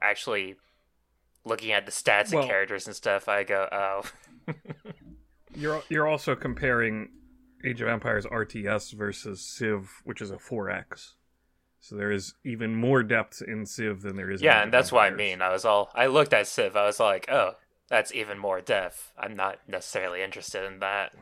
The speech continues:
Speaker 1: So I, I do wanna go for Assassin's Creed Black Flag. One, because I think Assassin's Creed the series,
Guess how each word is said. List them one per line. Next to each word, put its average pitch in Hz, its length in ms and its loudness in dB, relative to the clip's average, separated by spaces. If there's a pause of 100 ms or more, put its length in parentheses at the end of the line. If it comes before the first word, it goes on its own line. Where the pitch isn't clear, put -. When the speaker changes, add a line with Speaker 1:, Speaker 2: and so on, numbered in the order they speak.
(640)
Speaker 1:
So 110 580 4 (460)
I, 117 180 4 (200)
I 107 120 4
do 127 220 -4
wanna 120 140 2
go 110 200 2
for 101 180 -2
Assassin's 98 500 -2
Creed 98 440 -6 (120)
Black 98 260 0
Flag. 95 540 0 (220)
One, 113 460 2
because 107 460 0
I 107 80 0
think 107 300 -4
Assassin's 98 400 -6
Creed 98 260 -6
the - 60 -16
series, 104 680 -4